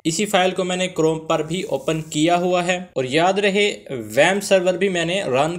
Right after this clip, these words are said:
कर लिया है। हम देखने वाले हैं पीएचपी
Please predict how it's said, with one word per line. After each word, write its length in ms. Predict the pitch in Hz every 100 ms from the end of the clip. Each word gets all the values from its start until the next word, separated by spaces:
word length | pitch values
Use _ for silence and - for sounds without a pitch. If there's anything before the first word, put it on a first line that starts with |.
| 175
कर 140 | 151
लिया 280 | 139 127 110
है। 180 | 113 104 -
हम 120 | 202
देखने 280 | 240 262 254
वाले 220 | 240 233 220
हैं 180 | 226 226
पीएचपी 500 | 202 202 220 220 202